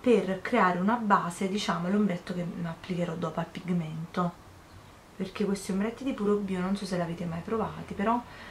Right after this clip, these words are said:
hanno una texture quasi cremosa, quindi, mm,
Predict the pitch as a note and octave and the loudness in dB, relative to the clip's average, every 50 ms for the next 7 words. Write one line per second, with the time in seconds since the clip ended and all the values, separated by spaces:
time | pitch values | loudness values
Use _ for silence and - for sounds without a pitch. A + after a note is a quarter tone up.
0 | - - - F#3+ G3 G3 G3 G3+ G3+ F#3+ A#3 A#3 A#3+ - - - - - - B3 | -14 -6 0 4 4 6 6 6 6 4 2 0 -2 -4 -8 -12 -12 -6 -2 0
1 | A3 G#3 G3+ - - G#3 G#3 G#3 - G#3 - G3+ F#3+ E3+ F3 E3 E3 E3+ F3 - | 0 0 0 0 0 0 0 2 0 -2 0 0 0 0 0 -2 -2 -6 -4 0
2 | - F#3 F3 F3+ - - - - - - - - - - G#3+ G3+ F#3+ F3+ F3 E3+ | 0 2 2 0 -2 -8 -14 -18 -18 -18 -18 -16 -8 -2 0 2 2 2 0 -2
3 | E3+ F3 F3 F3 F3 E3+ F3 F3+ F3+ F3 F#3+ F#3+ F#3+ F#3+ F#3+ F#3 G3 | -2 -2 -2 -2 -2 -2 -2 -2 -2 -2 -4 -4 -4 -6 -6 -6 -8